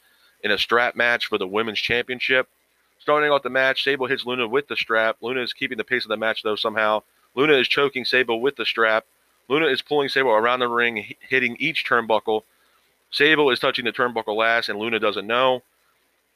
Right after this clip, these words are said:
Shane is on the apron distracting the ref. Tori is here. Tori ends up hitting Luna.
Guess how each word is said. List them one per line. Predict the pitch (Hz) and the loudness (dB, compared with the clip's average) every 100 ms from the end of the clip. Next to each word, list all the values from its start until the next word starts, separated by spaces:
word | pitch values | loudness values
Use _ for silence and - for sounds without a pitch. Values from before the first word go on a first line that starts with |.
| _ _ | _ _
Shane | - 143 151 | -6 0 2
is | 143 139 | 2 0
on | 131 | -2
the | 120 | 0
apron | 131 - 123 | 0 0 -4
distracting | 107 - 120 117 107 | -6 -2 -2 -2 -4
the | |
ref. | 104 120 127 - - | -2 0 0 -4 -14
Tori | - 143 147 143 | -6 0 2 2
is | 120 - | -2 -6
here. | 139 139 139 | -4 -2 -2
Tori | - 139 139 135 - | -4 -4 -2 -2 -2
ends | 120 | -4
up | 120 107 | -4 -4
hitting | 131 110 110 | -4 -4 -4
Luna. | 131 135 135 | -2 0 0